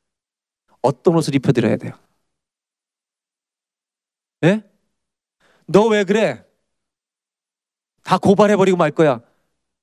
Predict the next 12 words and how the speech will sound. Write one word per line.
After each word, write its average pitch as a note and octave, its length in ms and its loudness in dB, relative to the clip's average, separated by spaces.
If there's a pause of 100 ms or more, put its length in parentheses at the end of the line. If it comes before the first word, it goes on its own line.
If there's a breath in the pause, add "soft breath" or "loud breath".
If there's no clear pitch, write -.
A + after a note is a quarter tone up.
(140)
이렇게 E3 380 0
해야 E3 100 2
돼요? D#3 440 0 (600)
용서의 D3 420 2
옷을 B2+ 200 2
입혀줘야 - 340 -6
돼요? - 140 -20 (1500)
여러분, C3+ 500 0 (840)
용서는 D3 680 0 (920)
하나님이 F3 600 -2
축복하시는 C3+ 720 0
통로입니다. E3+ 600 -6